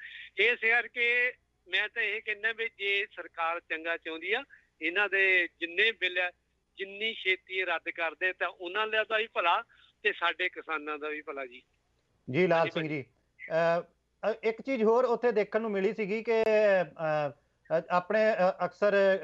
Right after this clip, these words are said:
Speaker 2: ਅ, ਗੁਰੂ ਘਰਾਂ ਦੇ ਵੀ function ਹੁੰਦੇ ਨੇ ਤਾਂ ਵੱਖਰੇ ਵੱਖਰੇ, ਅ, ਉੱਥੇ ਯੂਥ ਸਾ-, ਸਾਰੇ ਜੁੜਦੇ ਨੇ, ਪਰ ਉੱਥੇ ਆਪਾਂ ਨੂੰ, ਅ, ਅ, ਜਿੱਥੇ ਨੌਜਵਾਨ ਆਪਣੇ community ਦੇ ਸੀਗੇ, ਉੱਥੇ ਹੋਰ ਵੀ community ਦੇ ਨੌਜਵਾਨ, ਅ,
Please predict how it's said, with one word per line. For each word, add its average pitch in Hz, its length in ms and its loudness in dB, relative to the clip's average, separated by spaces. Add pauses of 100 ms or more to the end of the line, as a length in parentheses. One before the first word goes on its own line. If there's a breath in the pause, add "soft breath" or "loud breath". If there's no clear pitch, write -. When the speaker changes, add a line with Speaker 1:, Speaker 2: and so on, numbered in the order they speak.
Speaker 2:
ਅ, - 20 -2
ਗੁਰੂ 165 200 -4
ਘਰਾਂ 180 240 0
ਦੇ 165 80 -2
ਵੀ 165 100 -4
function 160 360 -6
ਹੁੰਦੇ 160 280 -2
ਨੇ 160 140 -2
ਤਾਂ 151 380 0
ਵੱਖਰੇ 147 460 0
ਵੱਖਰੇ, 160 320 2
ਅ, - 440 -6
ਉੱਥੇ 165 240 0
ਯੂਥ 170 360 0
ਸਾ-, 160 200 -2
ਸਾਰੇ 208 280 2
ਜੁੜਦੇ 175 440 0
ਨੇ, 156 180 -2 (380)
ਪਰ 220 360 2
ਉੱਥੇ 247 480 2
ਆਪਾਂ 202 400 0
ਨੂੰ, 233 240 -4
ਅ, 175 640 0
ਅ, - 760 -4 (280)
ਜਿੱਥੇ 190 400 2
ਨੌਜਵਾਨ 202 520 4 (320)
ਆਪਣੇ 196 380 -2
community 202 460 -2
ਦੇ 214 140 2
ਸੀਗੇ, 202 280 0
ਉੱਥੇ 196 360 -2
ਹੋਰ 196 260 2
ਵੀ 226 100 0
community 190 420 0
ਦੇ 190 120 2
ਨੌਜਵਾਨ, 175 540 0 (140)
ਅ, 156 40 -10